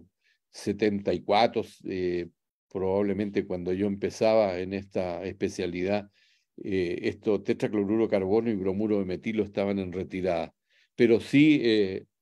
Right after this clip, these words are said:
apareció este famoso Halon T C cero uno, que es el bromo trifluorometano. ¿Ya? Y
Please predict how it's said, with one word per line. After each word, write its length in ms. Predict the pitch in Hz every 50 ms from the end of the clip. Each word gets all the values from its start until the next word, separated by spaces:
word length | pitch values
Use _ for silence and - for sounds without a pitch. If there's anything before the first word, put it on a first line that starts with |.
| _ -
apareció 540 | 113 107 - 123 107 104 98 101 - 120 113
este 200 | 101 - - 98
famoso 500 | - - 101 98 104 104 - - 113 98
Halon 320 | 104 110 110 104 104 98 90
T 140 | - 104 101
C 160 | 101 110 95
cero 260 | - 104 98 95 95
uno, 300 | 98 107 107 101 95 85
que 80 | 90 92
es 120 | 87 -
el 140 | 107 92 90
bromo 300 | 87 95 98 92 92 87
trifluorometano. 880 | - 98 87 - - 104 101 98 90 85 85 82 - 104 95 80 80 - _ _ _ _ _ _ _ _ _ _ _ _ _ _ _ _ _ _ _ _ _ _ _ _ _ _ _ _ _ _ -
¿Ya? 380 | 135 98 90 95 104 107 101 -
Y 360 | - 180 180 196 208 202 202